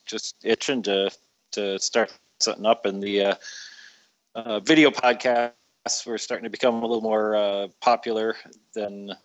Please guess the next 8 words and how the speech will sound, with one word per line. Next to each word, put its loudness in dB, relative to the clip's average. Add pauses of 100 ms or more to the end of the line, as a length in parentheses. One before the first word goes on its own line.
you -6
know, -2
they -4
were, 0
they -2
were -2
fairly -4 (2000)
obscure 2